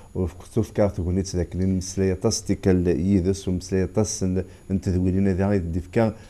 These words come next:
ثموغلي أفطاس نتمثال، آه، صدق هجرس فلاس يعفو يرحم. تفضل، ده موضوع أول مقران.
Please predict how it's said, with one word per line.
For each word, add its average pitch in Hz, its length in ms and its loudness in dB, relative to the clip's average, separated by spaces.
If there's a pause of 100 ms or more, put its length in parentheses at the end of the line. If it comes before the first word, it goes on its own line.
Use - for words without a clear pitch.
(220)
ثموغلي 101 580 2
أفطاس 98 720 -2
نتمثال، 95 680 4 (320)
آه، 92 200 6
صدق 101 400 2
هجرس 87 520 -2
فلاس 87 640 -2
يعفو 98 720 -2
يرحم. 85 340 0 (400)
تفضل، 98 340 0
ده 92 80 6
موضوع 98 180 4
أول 90 200 4
مقران. 80 280 -2